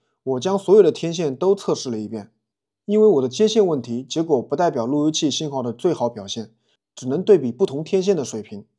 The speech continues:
我发现这块板子配合十D B I天线的穿墙性能最好，第一两点表现最好。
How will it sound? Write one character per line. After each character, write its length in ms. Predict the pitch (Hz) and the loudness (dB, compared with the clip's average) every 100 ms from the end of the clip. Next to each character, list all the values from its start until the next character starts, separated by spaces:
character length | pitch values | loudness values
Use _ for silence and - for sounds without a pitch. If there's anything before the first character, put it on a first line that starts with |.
| _ _ _ _ - | _ _ _ _ -2
我 120 | 139 | 2
发 140 | 202 | 4
现 160 | 202 214 | 4 4
这 100 | 214 | 4
块 140 | 196 170 | 2 2
板 220 | 117 113 | 0 -2
子 140 | 135 | -4
配 280 | - - 170 | -2 2 2
合 200 | 127 127 | 2 -4
十 260 | 131 - 185 | -2 -6 -4
D 200 | 190 165 | -2 2
B 100 | 180 | 4
I 120 | 156 | 4
天 220 | - 160 | 2 -6
线 160 | 156 139 | -4 -4
的 80 | |
穿 180 | 117 156 | -4 -4
墙 140 | 139 139 | -4 -4
性 140 | 143 | -4
能 120 | 127 | -4
最 160 | 127 151 | -2 -4
好， 260 | - - _ _ _ _ _ - | -4 -16 _ _ _ _ _ -2
第 220 | 208 202 | 0 2
一 40 | 170 | 2
两 200 | 135 135 | 0 -2
点 220 | 113 117 | -4 -6
表 200 | 120 107 | -6 -4
现 220 | 147 131 | -2 0
最 140 | 143 | 0
好。 240 | 123 - | -2 -4